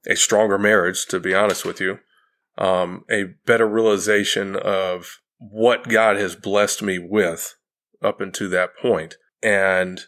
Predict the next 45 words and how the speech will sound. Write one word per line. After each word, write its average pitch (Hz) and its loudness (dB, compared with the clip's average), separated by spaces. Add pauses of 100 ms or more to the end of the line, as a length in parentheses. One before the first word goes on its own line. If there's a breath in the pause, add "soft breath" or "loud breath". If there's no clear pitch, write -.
(180)
I 120 2
still 156 2
had 143 4
some 127 0
ways, 113 2
I 120 2
still 165 0
had 139 4
a 107 4
ways 107 2
to 107 -4
go 87 -4 (420 soft breath)
in 92 0
maturity 87 0
in 95 -4
my 92 0
mind, 95 -8
not 107 2
only 101 0
with - -8
my 98 -2
faith 101 0
in 92 -6
God, 92 2
but, 90 -2 (420 soft breath)
you 101 2
know, 90 4
the 90 -2
way 98 4
I 92 4
carried 92 0
myself 92 0
as 90 -2
an 95 -8
individual. 92 -6 (200)
And, 95 0
but 98 0
that 113 4
was 104 -2
a 101 2
large 101 2
stepping 98 0
stone 92 -2
for - -8
me. 87 0